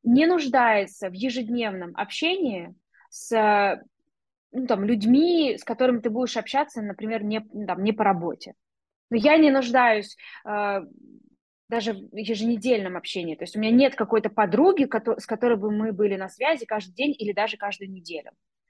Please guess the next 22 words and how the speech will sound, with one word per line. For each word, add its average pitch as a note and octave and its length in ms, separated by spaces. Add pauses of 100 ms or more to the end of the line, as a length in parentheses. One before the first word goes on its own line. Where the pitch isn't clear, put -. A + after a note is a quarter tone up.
(240)
Я B3 160
настолько C#4+ 600
самодостаточна, A3+ 640
мне A3+ 100
настолько B3+ 400
даже G#3 260
хорошо A3 460
там F#3+ 200 (380)
одной G#3+ 500 (840)
и A3+ 80
кайфово, G#3+ 720 (440)
а, G3 400
и - 200
я G#3 160
знаю, G#3+ 220
чем G3 200
я F#3 160
вообще F3+ 280
могу E3+ 220
заняться F3 460
там, D3+ 160
да, G3+ 300